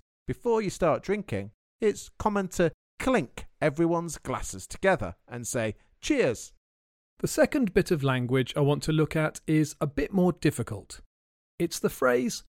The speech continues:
Speaker 2: "to break the deadlock."
Speaker 1: This phrase is used when the first goal in a match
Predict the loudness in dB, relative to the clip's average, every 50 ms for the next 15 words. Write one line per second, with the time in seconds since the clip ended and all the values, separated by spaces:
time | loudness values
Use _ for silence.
0 | _ _ _ _ -4 -2 -2 -2 -2 -2 0 2 2 2 0 -4 -14 _ -2 -2
1 | -2 -2 0 0 2 2 2 0 -4 -10 -10 -14 _ -20 -20 -20 -20 -20 _ _
2 | _ _ _ _ _ _ _ _ _ _ _ _ _ _ _ _ _ _ _ 0
3 | 0 0 0 0 4 6 8 8 6 6 2 -2 -2 0 0 2 2 2 0 -2
4 | 2 4 4 4 4 0 -6 _ _ _ -2 -2 -2 -2 -6 -20 -8 0 2 4
5 | 4 6 4 4 2 0 -6 -10 _ 2 6 6 8 8 6 4 2 0 -4 -4
6 | -4 -2 -2 0 2 2 2 2 0 -4 -8 -12